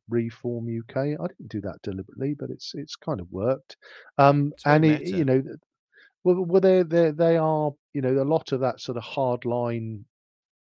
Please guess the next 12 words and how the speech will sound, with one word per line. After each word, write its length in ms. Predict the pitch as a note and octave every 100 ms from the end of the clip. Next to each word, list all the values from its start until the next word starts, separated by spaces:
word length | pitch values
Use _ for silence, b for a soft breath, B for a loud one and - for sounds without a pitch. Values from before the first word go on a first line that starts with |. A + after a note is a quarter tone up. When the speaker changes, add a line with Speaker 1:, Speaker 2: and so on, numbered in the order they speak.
| _ _ _
Speaker 1:
um, 300 | A2 A#2 A2+ _ B B _ _ C#3+
Brexiteer 680 | C#3 - B2 - B2+ A#2+
on 140 | A#2+ A2+
steroid 480 | - A#2+ A2+ A2 A#2
messaging 540 | A2+ - G#2+ A2 G#2+
sort 160 | - A2
of 60 |
sits, 520 | - - - - - -
sits 400 | - G2+ - -
with 180 | C3 -
them. 180 | G2
So 220 | G#2+ C#3+